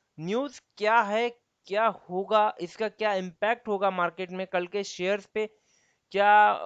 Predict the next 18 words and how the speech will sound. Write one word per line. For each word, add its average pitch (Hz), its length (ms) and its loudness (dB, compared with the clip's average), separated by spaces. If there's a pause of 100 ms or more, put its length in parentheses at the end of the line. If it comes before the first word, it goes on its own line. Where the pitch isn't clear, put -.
(260)
हो 226 100 -2
सकता 220 340 -2
है, 185 80 2
कल 190 220 -4
अगर 185 200 -2
ओपनिंग 185 380 -8
होती 196 300 -6
है 208 100 0
तो 196 120 -4
आईटीसी 180 440 -6
के 196 140 -8
शेयर 185 280 -6
में 190 140 -6
आग 185 240 0 (200)
क्यों 220 260 -4
लग 185 180 -2
सकती 190 380 -12
है। 180 200 -4